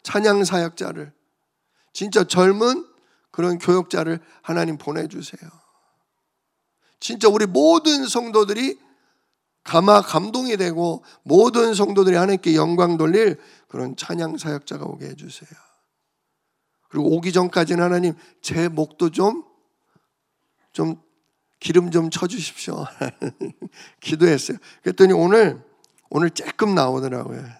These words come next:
다른 날보다. 아, 기도하면 하나님이 들으시고 뭐 하시는구나?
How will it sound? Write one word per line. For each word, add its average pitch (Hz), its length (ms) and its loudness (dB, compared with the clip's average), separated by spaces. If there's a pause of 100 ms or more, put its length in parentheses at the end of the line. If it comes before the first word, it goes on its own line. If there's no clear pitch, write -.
다른 143 280 -4
날보다. - 260 -12 (240)
아, 135 240 4
기도하면 175 920 4 (300)
하나님이 165 460 2
들으시고 170 480 0
뭐 156 160 2
하시는구나? 165 600 -2